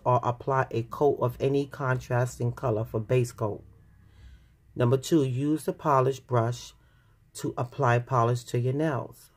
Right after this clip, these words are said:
For best coverage, apply a second coat once first coat is dry.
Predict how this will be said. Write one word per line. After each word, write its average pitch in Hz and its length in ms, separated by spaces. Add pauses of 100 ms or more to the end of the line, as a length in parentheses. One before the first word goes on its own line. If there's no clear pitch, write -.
(140)
For - 160
best 123 380
coverage, 117 440
apply 120 360
a 117 80
second 123 400
coat 110 340 (500)
once 120 300
first 117 480 (140)
coat - 340
is 120 140
dry. 147 420